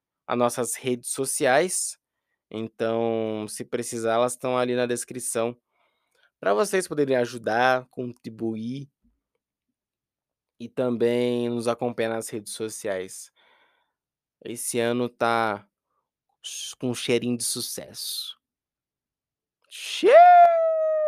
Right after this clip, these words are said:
<laughs> É isso, galera. Tenham, tenham um bom ano. Hum. E que as coisas deem certo esse ano.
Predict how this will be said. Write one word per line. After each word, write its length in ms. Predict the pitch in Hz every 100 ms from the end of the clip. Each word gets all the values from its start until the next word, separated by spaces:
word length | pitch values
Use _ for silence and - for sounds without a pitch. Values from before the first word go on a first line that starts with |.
| 587 571 587
<laughs> 720 | - - - 147 - - _ _ _ _ _ _ - - - - -
É 80 | 143
isso, 200 | 147 156
galera. 280 | 151 139 135
Tenham, 600 | 151 160 165 151 135 - _ _ _
tenham 400 | - 151 151 117
um 180 | 156 135
bom 360 | 117 147 180 127
ano. 340 | 123 143 151 _ _ _ _ _ _ _ _
Hum. 580 | 113 110 104 101 101 101 _ _ _ _ _ _ _ _ _ _ _ _ _ _ _ _ _
E 560 | 104 104 104 101 98 92 - _ _ _ _ _ _ _ -
que 80 |
as 140 | 110 -
coisas 340 | 120 113 113
deem 240 | 117 117 117
certo 480 | - 107 107 -
esse 300 | 107 - -
ano. 240 | 98 87